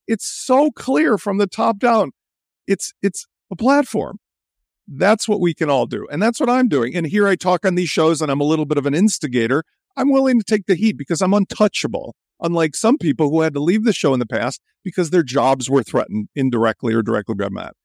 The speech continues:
And I'm also happy to call out people like the Chocolate Factory, who I'm being gracious not saying his name, because his behavior is disgusting to me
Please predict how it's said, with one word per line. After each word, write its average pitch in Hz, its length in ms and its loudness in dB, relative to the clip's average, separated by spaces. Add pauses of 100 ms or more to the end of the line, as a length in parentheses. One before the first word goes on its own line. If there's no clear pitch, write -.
(180)
And 180 140 -4
I'm 220 240 2
also 214 360 0
happy 170 240 -2
to 180 60 -2
call 185 220 2
out 185 140 2
people 185 260 -2
like 170 240 2
the 175 80 -8
Chocolate 269 380 -2
Factory, 135 500 0 (300)
who 185 160 4
I'm 156 120 0
being 156 200 0
gracious 156 420 0
not 147 180 0
saying 147 300 0
his 147 160 -2
name, 214 280 2 (240)
because 196 340 -2 (160)
his 269 300 2
behavior 147 520 2
is 160 160 -4
disgusting 190 840 0
to 113 140 -4
me 107 320 -2